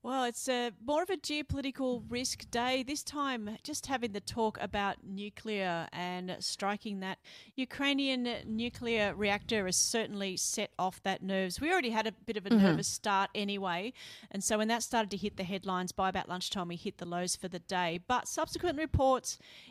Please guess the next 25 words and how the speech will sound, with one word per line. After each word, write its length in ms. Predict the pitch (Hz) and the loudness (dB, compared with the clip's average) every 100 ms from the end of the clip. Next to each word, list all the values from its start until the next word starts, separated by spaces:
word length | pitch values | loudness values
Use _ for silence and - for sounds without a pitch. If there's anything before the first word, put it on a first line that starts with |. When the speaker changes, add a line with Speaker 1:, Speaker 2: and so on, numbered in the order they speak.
| - | -6
Speaker 1:
is 440 | 254 247 240 220 202 | 0 0 0 -2 -2
it 100 | 226 | 0
was 180 | 220 | 0
a 80 | 220 | -2
training 560 | - - 247 240 240 220 | -4 -4 -2 0 -2 -2
room. 460 | 220 220 220 214 | -2 -2 -4 -8
The 140 | 208 196 | -8 -6
reactors 540 | 208 202 - 208 202 | -4 -4 -6 -6 -6
have 140 | 202 185 | -8 -8
been 300 | 196 196 - | -8 -8 -10
shut 320 | - - 208 - - | -6 0 -2 -2 -4
down. 540 | 190 190 190 190 190 - - - | -2 0 -2 -2 -8 -14 -20 -8
So 460 | - - 202 196 196 | -4 0 2 2 0
we've 320 | 214 214 - - | 0 -2 -4 -12
clawed 600 | - 269 269 269 262 226 - | -8 0 4 6 6 2 -2
back 320 | 208 185 - - | -2 -2 -6 -6
the 100 | 196 | -6
worst 480 | 185 202 214 - 226 | -2 -2 -2 -2 0
of 280 | 226 208 - - - | -2 -4 -16 -18 -6
today. 640 | 233 196 214 208 247 349 370 - - - - | -6 -2 2 2 2 2 0 -6 -16 -4 4
But 200 | 262 - - | 4 4 -4
you 100 | 269 | 0
know 140 | 277 | 2
what, 180 | 269 - | 2 0
Nadine? 440 | 262 269 277 254 | -2 0 0 -2